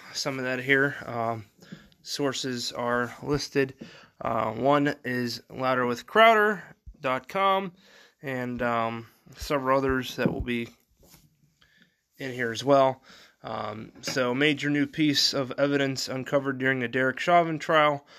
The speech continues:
one that the mainstream media, again, refuses to cover because it busts their narrative. And, um, one of 'em is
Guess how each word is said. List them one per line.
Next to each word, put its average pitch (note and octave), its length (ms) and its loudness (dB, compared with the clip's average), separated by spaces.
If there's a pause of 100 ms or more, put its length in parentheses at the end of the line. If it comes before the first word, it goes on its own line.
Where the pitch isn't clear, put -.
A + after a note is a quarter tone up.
(400)
one F3 240 4
that D#3+ 120 0
the C#3+ 80 -6
mainstream D3+ 580 0
media, F3 520 6 (340)
again, B2+ 480 -6 (160)
refuses B2 460 -8
to - 80 -18
cover F3 420 4 (340)
because B2+ 320 -2
it C3 220 -2
busts A#3+ 320 10
their F3 200 0
narrative. C3+ 540 0 (1080)
And, D3 360 -2
um, C#3 540 4 (2000)
one D3+ 220 4
of E3 100 4
'em D#3+ 280 2
is C3+ 380 0